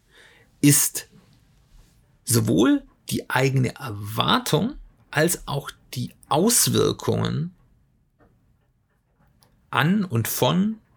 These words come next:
diesen unvermeidbaren Niederlagen beeinflussen. Das Wichtigste ist hier, und da würde ich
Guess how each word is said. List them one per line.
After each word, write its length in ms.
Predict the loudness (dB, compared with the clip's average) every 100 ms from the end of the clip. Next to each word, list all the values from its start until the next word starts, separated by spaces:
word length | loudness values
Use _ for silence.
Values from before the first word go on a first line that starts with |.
| _
diesen 380 | -4 -2 0 -2
unvermeidbaren 1200 | -4 -2 2 2 0 0 0 -2 -2 -2 0 0
Niederlagen 760 | 0 0 -2 -2 -4 -6 -10 -10
beeinflussen. 640 | -14 -16 -20 -20 -18 -20 -20 _ _ _ _ _ -20 -20 -20 _ _ _ -20 -20 _ -20 -20 _ _ _ _ _ _ _ _ _ _ _ _ _ _ _ _ _ _ _ -6
Das 240 | -2 2
Wichtigste 500 | 2 2 -2 -2 0
ist 200 | 0 2
hier, 200 | 2 2
und 120 | 2
da 280 | -2 -2 -6 _ _ _ _ -4
würde 200 | -2 -2
ich 240 | -6 -12